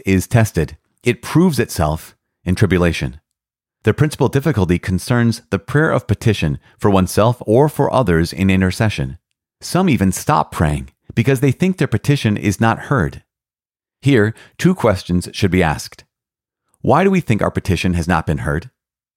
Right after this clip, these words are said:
How is our prayer heard? How is it efficacious? Why do we complain of not being heard?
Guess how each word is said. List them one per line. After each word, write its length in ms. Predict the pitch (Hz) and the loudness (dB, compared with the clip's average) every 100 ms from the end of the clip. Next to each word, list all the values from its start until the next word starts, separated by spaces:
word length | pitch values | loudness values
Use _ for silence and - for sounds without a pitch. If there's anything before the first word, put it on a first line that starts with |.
| _ - | _ -8
How 260 | - 180 135 | 0 2 4
is 80 | |
our 100 | 90 | 2
prayer 280 | 78 - 76 | 0 0 -2
heard? 340 | 71 71 71 _ _ - | 0 -4 -6 _ _ -2
How 140 | 139 | 0
is 120 | 139 | 2
it 180 | 127 - - | 0 -4 -4
efficacious? 760 | 110 107 110 101 64 - - _ _ _ _ _ _ _ _ _ _ _ _ _ _ _ - | -2 0 0 -2 -4 -10 -18 _ _ _ _ _ _ _ _ _ _ _ _ _ _ _ -2
Why 200 | 95 127 | 2 2
do 80 | 147 | 2
we 80 | |
complain 560 | 165 156 - 85 76 87 | 0 -4 0 0 0 -4
of 140 | - 90 | -6 0
not 220 | 95 87 | 0 2
being 200 | 90 87 | 2 2
heard? 360 | 78 80 67 | 2 -2 -2